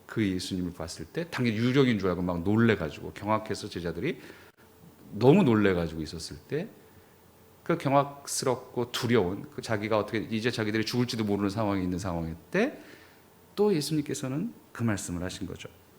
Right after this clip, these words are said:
절망과 낙담의 순간들, 경악과 두려움의 순간. 또 한 군데는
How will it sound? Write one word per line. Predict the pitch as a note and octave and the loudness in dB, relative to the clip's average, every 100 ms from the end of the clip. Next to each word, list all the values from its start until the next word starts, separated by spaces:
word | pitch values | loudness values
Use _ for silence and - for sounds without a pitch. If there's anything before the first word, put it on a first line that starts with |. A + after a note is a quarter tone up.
| - - _ - - - - - | -20 -20 _ -20 -20 -20 -20 -10
절망과 | - B2+ D3+ E3 E3 | 2 4 8 8 10
낙담의 | D3+ - B2+ A#2+ | 10 8 0 0
순간들, | - G#2+ F#2+ F#2 B2 E3 | -4 -4 -4 -4 -8 -6
경악과 | B2 B2 B2+ | -2 -2 -2
두려움의 | - A2 G#2 G2 | -4 -2 -2 -2
순간. | F#2 - G2+ E2+ E2 - - - - - - - - - - | -6 -4 -4 -4 -8 -16 -20 -20 -20 -20 -20 -20 -20 -20 0
또 | F#3+ | 4
한 | G#3 A3 | 8 6
군데는 | G3+ F3 E3+ E3+ | 4 2 0 -2